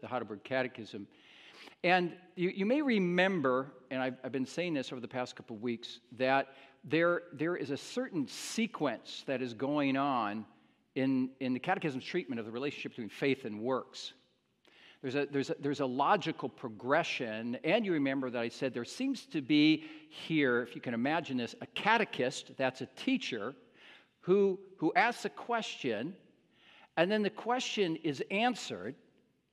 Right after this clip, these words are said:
and then there's a, there's a questioner or detractor that hears, hears what is being taught by the catechist,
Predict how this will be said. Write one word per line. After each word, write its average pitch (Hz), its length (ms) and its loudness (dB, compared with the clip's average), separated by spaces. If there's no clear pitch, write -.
and 175 220 6
then 269 260 6
there's 180 220 0
a, 165 160 2
there's 151 180 -2
a 151 60 0
questioner 220 600 -2
or 151 120 2
detractor 160 880 2
that 147 160 2
hears, 302 560 2
hears 294 460 0
what 180 220 0
is 135 80 -2
being 151 360 2
taught 269 320 2
by 160 100 2
the 151 80 2
catechist, 190 640 0